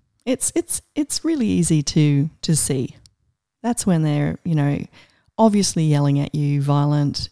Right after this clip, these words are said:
Um, you can see the manipulation. They're not hiding anything. They're, you can tell they're narcissists, for example. The amber energies,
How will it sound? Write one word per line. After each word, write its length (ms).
Um, 500
you 120
can 160
see 220
the 100
manipulation. 840
They're 120
not 160
hiding 280
anything. 420
They're, 180
you 100
can 140
tell 220
they're 120
narcissists, 640
for 80
example. 540
The 220
amber 640
energies, 680